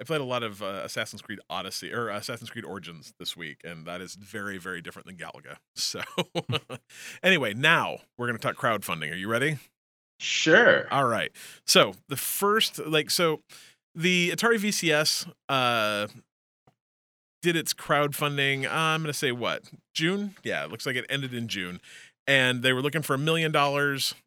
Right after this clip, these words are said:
Speaker 1: and they got three million dollars, um, for a box that I would call at this point in the game, I don't know, like,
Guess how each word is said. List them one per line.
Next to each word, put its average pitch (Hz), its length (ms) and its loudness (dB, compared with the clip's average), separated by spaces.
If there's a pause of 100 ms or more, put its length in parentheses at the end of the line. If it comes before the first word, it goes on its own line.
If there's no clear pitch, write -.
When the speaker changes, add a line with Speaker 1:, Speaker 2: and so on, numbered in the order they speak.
(160)
Speaker 1:
and 120 260 0
they 113 140 0
got 117 400 0 (320)
three 139 320 0
million 87 380 -4
dollars, 67 480 -10 (580)
um, 107 580 2 (460)
for 135 760 2
a 120 180 2 (300)
box 170 420 0
that 127 160 0 (140)
I 156 180 4
would 180 240 -2
call 135 240 -2
at 113 80 -4
this 151 160 -6
point - 280 -4
in 113 260 -8
the 127 80 -6
game, 113 440 -2 (840)
I 202 80 6
don't 220 80 4
know, 185 260 4
like, 135 300 2